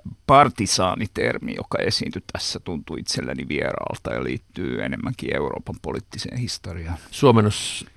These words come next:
Speaker 2: on varmaan vuodelta seitsemänkymmentäkahdeksan, jolloin se ilmestyi sitten. Mutta tää sarjakuva alun perin ilmestyi tuhat yhdeksänsataaseitsemänkymmentäneljä, vuosi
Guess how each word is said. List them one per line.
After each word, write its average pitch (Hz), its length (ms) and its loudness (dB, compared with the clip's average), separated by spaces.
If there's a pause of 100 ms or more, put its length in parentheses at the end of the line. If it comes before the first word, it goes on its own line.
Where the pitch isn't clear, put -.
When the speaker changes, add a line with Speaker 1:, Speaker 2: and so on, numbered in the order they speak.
(420)
Speaker 2:
on 107 180 6
varmaan 95 300 8
vuodelta 95 260 4
seitsemänkymmentäkahdeksan, - 960 0
jolloin 95 220 -2
se - 140 -6
ilmestyi 87 400 -4
sitten. - 280 -8 (180)
Mutta - 240 -2
tää 202 200 6 (300)
sarjakuva 156 540 8
alun 160 180 8
perin 120 200 8
ilmestyi 110 460 8
tuhat 123 200 0
yhdeksänsataaseitsemänkymmentäneljä, 113 1500 6 (520)
vuosi 92 420 4